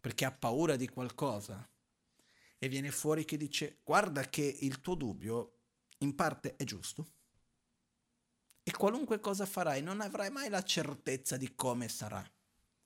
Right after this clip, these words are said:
La incertezza è una certezza, quindi rilassati." E per me personalmente porta un grande rilassamento.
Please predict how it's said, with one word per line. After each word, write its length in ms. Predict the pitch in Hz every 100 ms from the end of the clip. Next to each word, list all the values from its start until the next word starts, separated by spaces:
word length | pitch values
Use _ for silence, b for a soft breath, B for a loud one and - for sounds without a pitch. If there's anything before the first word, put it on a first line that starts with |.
| -
La 100 | 139
incertezza 720 | 175 202 190 233 233 - 226
è 160 | 196
una 320 | 185 190 165 156
certezza, 680 | - 156 - 101 98 -
quindi 300 | - 208 175
rilassati." 720 | 143 95 92 - 113 - 120 - _ _ _ _ _ _ _ _ _ _ _ _ _ _ _ _ _ _ _ _ _ _ _ _ _ _ _
E 100 | 160
per 160 | 185
me 140 | 226 233
personalmente 580 | 185 160 180 233 233
porta 300 | 165 156 -
un 80 | 147
grande 260 | 123 107 110
rilassamento. 840 | 107 98 95 - 87 92 _ -